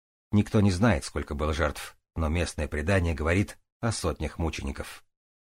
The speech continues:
Вокруг обители до сих пор можно видеть прекрасные зелёные горы. Если бы мы постарались представить, как выглядели эти места семьсот лет назад,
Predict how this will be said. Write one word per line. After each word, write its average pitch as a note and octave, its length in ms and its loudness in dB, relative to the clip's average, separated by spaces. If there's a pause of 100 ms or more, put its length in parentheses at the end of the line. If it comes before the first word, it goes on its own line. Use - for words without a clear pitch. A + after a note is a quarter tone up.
(800)
Вокруг F#2 440 2
обители G2 440 2
до F#2+ 180 2
сих F2 260 -2
пор A2+ 220 2
можно F2 320 4
видеть G2 340 2
прекрасные G2+ 640 0
зелёные F2+ 420 0
горы. C2 360 -4 (600)
Если A2 260 0
бы G2 140 2
мы D#2+ 280 2
постарались E2+ 640 -2
представить, E2 640 -4
как D#2 220 -4
выглядели E2 420 0
эти D#2+ 260 -4
места E2+ 360 -2
семьсот F2 420 -4
лет F#2 180 -4
назад, D#2+ 380 0